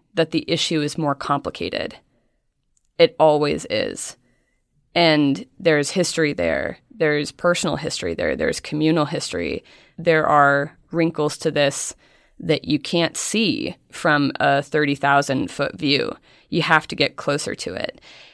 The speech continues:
And that's, I, I think, one of the beautiful parts of my job is just getting to do that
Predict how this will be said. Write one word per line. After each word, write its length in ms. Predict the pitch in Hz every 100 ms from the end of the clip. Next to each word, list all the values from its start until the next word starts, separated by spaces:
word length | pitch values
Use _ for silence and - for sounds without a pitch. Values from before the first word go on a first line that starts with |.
| _ _
And 460 | 170 156 147 139 - _
that's, 400 | 175 180 240 - -
I, 200 | 165 147 - -
I 60 |
think, 420 | 156 143 135 - -
one 240 | - 156
of 100 | 143
the 80 | 143
beautiful 380 | 185 226 226 117
parts 320 | - 139 -
of 140 | 139 131
my 120 | 147
job 300 | 147 131 143
is 120 | 160
just 160 | 143 -
getting 200 | 147 135
to 100 | 143
do 180 | 151 165
that 340 | - 156 -